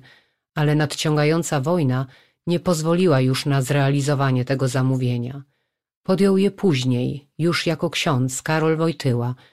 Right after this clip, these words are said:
Póki co, w kawalerze księżycowym, wcielił się w postać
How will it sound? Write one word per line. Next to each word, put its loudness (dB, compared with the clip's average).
Póki -6
co, -2
w -20
kawalerze 0
księżycowym, -2
wcielił 0
się -4
w -12
postać -4